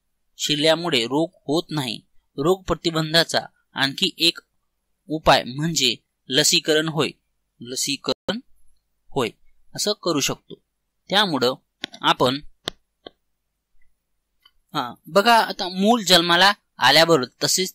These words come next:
त्याला श-, अ, क्षय प्रतिबंधक लस देण्यास येते, म्हणून मूल दीड महिन्याचे झाले की घाट, डांग्या, खोकला,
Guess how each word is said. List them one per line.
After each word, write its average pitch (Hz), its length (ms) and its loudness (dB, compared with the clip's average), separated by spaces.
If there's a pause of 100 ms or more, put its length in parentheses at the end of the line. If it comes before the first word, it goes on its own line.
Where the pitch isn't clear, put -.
त्याला 151 320 6 (880)
श-, - 160 0 (140)
अ, 135 200 -4 (380)
क्षय 175 340 4
प्रतिबंधक 165 680 0
लस 139 300 2
देण्यास 135 480 0
येते, 131 240 -2
म्हणून 147 300 -4 (1200)
मूल 170 400 2
दीड 135 340 -2
महिन्याचे 175 520 0 (420)
झाले 180 300 2
की - 220 -12 (340)
घाट, 160 300 -4 (340)
डांग्या, 127 500 2 (480)
खोकला, 127 520 2